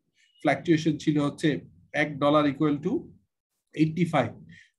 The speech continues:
আহ, বিডিটি, সেটি যখন এসে আবার আপনার, আহ, এটি একশো হয়ে গেল, তখন কিন্তু একটা,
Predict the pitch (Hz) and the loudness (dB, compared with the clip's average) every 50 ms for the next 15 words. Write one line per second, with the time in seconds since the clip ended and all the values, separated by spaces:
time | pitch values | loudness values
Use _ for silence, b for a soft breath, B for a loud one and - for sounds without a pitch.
0 | _ _ 139 135 135 131 135 165 160 143 127 110 107 104 - - 196 214 233 220 | _ _ -8 -6 -4 2 4 4 4 4 0 -2 -6 -6 -6 -4 -2 0 0 0
1 | 214 190 208 214 202 185 165 - 208 180 160 151 170 170 160 139 139 - b b | 0 -2 -2 0 2 2 2 2 4 4 4 6 6 4 4 4 2 -2 b b
2 | b b b _ _ - 135 135 - - 151 147 143 139 135 131 135 131 139 143 | b b b _ _ -6 -6 -4 -2 -2 0 2 2 2 2 0 -4 -6 -6 -4
3 | 143 147 147 135 - 160 151 143 139 135 - - - - 165 165 - - 233 202 | -4 -4 -4 -2 0 2 2 2 2 0 -2 -4 -2 -2 -2 -2 -2 -4 -6 -4
4 | 165 208 190 170 156 139 135 131 - 147 143 - 165 160 156 165 160 151 - 156 | -2 -2 0 0 0 -2 -2 -4 -6 -8 -6 -6 -6 -4 -4 -6 -6 -6 -6 -8
5 | 143 143 - 180 214 262 - - | -8 -6 -4 -4 -4 -4 -4 -8